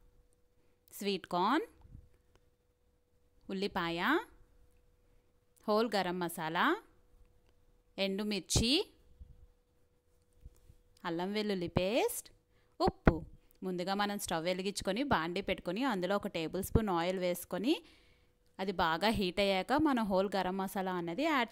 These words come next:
చేసుకోవాలి. So బాగా ఫ్రై అయ్యాక అందులో మనం ఎండుమిర్చిని కూడా యాడ్ చేసుకోవాలి. ఆ ఎండుమిర్చి కూడా బాగా ఫ్రై అయ్యాక అందులో మనం ఉల్లిపాయ కూడా యాడ్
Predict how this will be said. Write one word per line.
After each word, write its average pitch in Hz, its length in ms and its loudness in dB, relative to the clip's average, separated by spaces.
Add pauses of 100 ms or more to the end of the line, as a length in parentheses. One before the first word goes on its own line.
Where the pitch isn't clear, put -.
చేసుకోవాలి. 160 580 -4 (480)
So 196 80 2 (240)
బాగా 160 280 0 (100)
ఫ్రై 175 200 0 (120)
అయ్యాక 175 340 -2 (480)
అందులో 180 260 -2 (120)
మనం 202 200 -2 (640)
ఎండుమిర్చిని 196 600 -2
కూడా 190 160 4 (100)
యాడ్ 262 260 6
చేసుకోవాలి. 151 600 -6 (1400)
ఆ 196 40 -2 (100)
ఎండుమిర్చి 185 460 -4
కూడా 185 180 0 (120)
బాగా 175 340 0
ఫ్రై 170 160 0 (160)
అయ్యాక 170 360 -2 (1500)
అందులో 185 280 -2 (120)
మనం 190 220 0 (280)
ఉల్లిపాయ 196 340 0 (100)
కూడా 208 160 0 (120)
యాడ్ 269 160 0